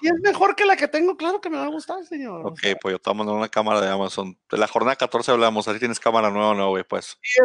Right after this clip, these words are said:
Speaker 1: pero ¿y si yo pierdo, señor? E-, es justo. ¿Qué quieres?
Speaker 2: Si tú pierdes, te compras la camisa de Geraldinho y te la pones, güey.
Speaker 1: Original.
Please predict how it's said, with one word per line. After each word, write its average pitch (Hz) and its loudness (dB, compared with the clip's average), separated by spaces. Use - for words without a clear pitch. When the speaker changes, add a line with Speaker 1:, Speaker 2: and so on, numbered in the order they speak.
Speaker 1:
pero 220 6
¿y 220 0
si 233 0
yo 269 4
pierdo, 330 2
señor? 392 -4
E-, 190 -10
es 202 -10
justo. 247 -16
¿Qué 214 -18
quieres? 196 -8
Speaker 2:
Si - -20
tú - 0
pierdes, 170 4
te 120 0
compras 131 0
la 123 0
camisa 117 -2
de 123 2
Geraldinho 131 0
y - -6
te 107 -2
la 95 2
pones, 107 -2
güey. 92 -12
Speaker 1:
Original. 214 2